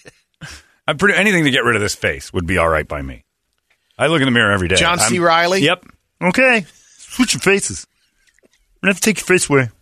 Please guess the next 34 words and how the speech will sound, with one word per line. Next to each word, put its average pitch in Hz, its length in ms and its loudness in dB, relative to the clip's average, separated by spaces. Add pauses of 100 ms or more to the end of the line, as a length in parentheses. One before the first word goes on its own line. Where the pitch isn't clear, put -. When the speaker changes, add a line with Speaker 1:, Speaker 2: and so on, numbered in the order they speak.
(160)
Speaker 1:
You 180 80 0
don't 165 80 2
mind? 165 200 2 (840)
Not 175 160 0
switch. 147 460 2
Like, 113 100 0
he 170 80 0
wouldn't 151 220 2
do 156 120 4
it. - 140 -4
He'd, 113 200 -4
he 113 80 -6
wouldn't 120 200 0
be 113 40 2
up 104 60 2
for 73 160 -8
it. - 80 -14 (460)
"Did 147 60 -2
you 220 60 0
take 330 160 0
my 285 140 2
face?" 240 420 0 (840)
"I 101 60 -6
did, 113 220 0
John 90 180 -2
C. - 120 -8
Reilly." 85 160 -6
"You're 85 60 -14 (300)
gonna 190 100 0
have 120 60 -6
to 113 60 -6
give 139 120 -4
that 107 160 0
back. 113 260 -2